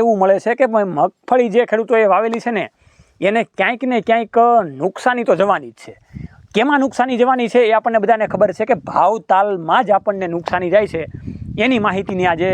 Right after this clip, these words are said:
વાત કરવાની છે. જે ખેડૂત પુત્રો આ ખેડૂત પુત્ર ગુજરાતી પરિવારમાં નવો વીડિયો આપણો જોતા હોય, તો એ તો પહેલાં લાઈક, શેર અને સબસ્ક્રાઇબ કરી દેજો. Facebook જોતા હોય તો ફોલો કરી દેજો, જેથી કરીને તમને સચોટ માહિતી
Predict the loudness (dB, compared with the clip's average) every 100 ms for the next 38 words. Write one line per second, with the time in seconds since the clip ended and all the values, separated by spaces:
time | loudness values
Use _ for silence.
0 | 2 0 0 -2 -2 -2 -2 -2 -4 -20
1 | -20 -4 2 2 2 -2 -4 -2 2 4
2 | 4 0 -2 -4 -2 0 2 2 2 0
3 | 0 2 0 -2 2 4 2 0 2 2
4 | 0 -2 0 0 2 -2 -4 -12 -6 0
5 | 2 2 2 2 2 0 -2 -4 -6 0
6 | 2 2 0 -2 -2 -2 0 0 2 2
7 | 0 -2 -2 -2 -2 2 2 2 0 0
8 | 2 2 0 0 0 0 -2 -4 -4 -2
9 | -2 -2 0 0 0 0 0 0 -2 -2
10 | 0 0 0 -2 -2 -4 -4